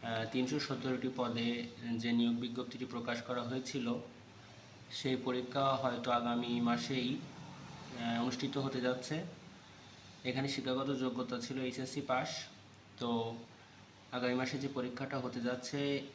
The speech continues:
সেই পরীক্ষার বিষয়ে একটা সাজেশন, আহ, নিয়ে আসলাম যে পরীক্ষাটা আসলে কীরকম হতে পারে, তার প্রশ্ন প্যাটার্ন কীরকম হতে পারে, সেই বিষয়ে,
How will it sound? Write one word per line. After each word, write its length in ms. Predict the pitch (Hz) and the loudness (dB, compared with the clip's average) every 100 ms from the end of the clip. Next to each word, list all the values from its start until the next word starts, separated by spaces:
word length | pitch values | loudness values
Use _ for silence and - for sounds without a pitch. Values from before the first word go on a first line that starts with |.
| - | -8
সেই 140 | - 123 123 | -2 0 0
পরীক্ষার 340 | 123 - 135 | -2 -2 -2
বিষয়ে 280 | 123 - 131 | -2 -2 -4
একটা 180 | 135 127 | -2 -4
সাজেশন, 720 | - 113 123 120 143 135 131 | -2 -2 0 0 2 2 0
আহ, 380 | - - 123 123 | -2 -4 0 4
নিয়ে 280 | 123 123 120 | 4 4 4
আসলাম 340 | 120 135 151 - - - - - - - - - | 2 2 2 0 -8 -12 -14 -12 -14 -12 -14 -8
যে 120 | 110 117 | -6 -2
পরীক্ষাটা 360 | 120 117 127 131 | 0 0 0 0
আসলে 220 | 131 131 131 | 0 -2 0
কীরকম 360 | 120 117 120 | 0 0 0
হতে 260 | 120 123 127 | 0 0 0
পারে, 380 | 123 120 123 143 - - - | 4 4 6 4 0 -8 2
তার 220 | 117 117 | 2 4
প্রশ্ন 320 | 123 123 131 120 | 2 0 0 2
প্যাটার্ন 280 | 117 120 120 | 4 4 4
কীরকম 320 | 117 120 123 | 4 4 4
হতে 160 | 131 127 123 | 4 4 4
পারে, 140 | 127 | 4
সেই 300 | 151 - 123 | 4 4 4
বিষয়ে, 380 | 117 - 131 | 4 6 6